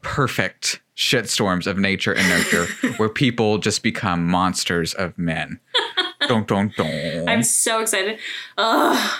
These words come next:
Speaker 2: this is gonna be therapy, Kendall. Therapy.
Speaker 1: I hope. I hope. Um, so toxic types. There are common threads through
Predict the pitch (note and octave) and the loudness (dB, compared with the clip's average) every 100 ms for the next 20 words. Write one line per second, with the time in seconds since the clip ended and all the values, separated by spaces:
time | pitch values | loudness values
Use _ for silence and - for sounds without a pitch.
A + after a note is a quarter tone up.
0 | - - B3 A#3+ C4 A3+ G#3+ G3 F#3 F3 | -6 -2 0 2 2 0 2 2 2 -2
1 | - - - - _ - G#3+ B3 G3 C#3 | -6 -6 -8 -12 _ -2 2 4 2 0
2 | - - D3 G3+ F#3 - B2 G#2+ - - | -2 2 6 6 4 2 2 2 0 -6
3 | - _ _ - A2+ C3+ C#3+ A2+ - - | -20 _ _ -2 0 2 2 0 0 -8
4 | - _ - B2+ A#2+ A2 G#2 G2+ G2+ - | -20 _ 0 2 4 4 4 4 2 -4
5 | _ _ - - _ _ _ _ _ _ | _ _ -12 -12 _ _ _ _ _ _
6 | - G3+ E3+ F3+ D#3+ F3+ D#3 - G2 - | 2 4 6 4 4 0 -2 0 0 0
7 | - - - - - - D#3+ C#3 C3+ C#3 | -2 -2 -2 -6 -8 -6 2 4 4 2
8 | - C#3+ D3+ D3+ C3+ A#2 G#2+ G#2 G2+ - | 4 4 6 4 4 4 6 4 2 0
9 | - - - A#2 A2 G2+ G2 | -4 -6 0 2 4 4 2